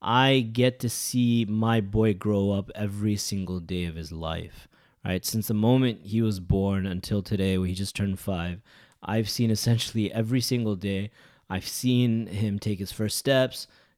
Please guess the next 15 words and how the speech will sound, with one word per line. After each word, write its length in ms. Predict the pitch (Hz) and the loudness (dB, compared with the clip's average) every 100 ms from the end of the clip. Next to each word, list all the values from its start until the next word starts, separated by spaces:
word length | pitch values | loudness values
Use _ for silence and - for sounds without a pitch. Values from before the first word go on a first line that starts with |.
| - | -10
I've 180 | 95 | -8
heard 180 | 92 110 | -4 -4
his 120 | 101 | -4
first 340 | - 107 95 - | -4 -6 -4 -4
word. 420 | 117 127 123 123 | 0 2 2 2
I've 120 | 98 | -2
heard 140 | 98 92 | -6 -8
his 120 | - | -8
first 280 | 98 90 - | -8 -6 -2
sentence. 680 | 127 123 120 117 110 - - - _ _ - | 0 0 2 2 2 -2 -12 -20 _ _ -12
I've 140 | 92 | -4
heard 140 | 104 104 | -2 -2
his 100 | 104 | -2
first 260 | 117 104 | -2 -2
lie. 720 | 117 113 127 127 127 123 120 | 0 2 6 6 4 4 0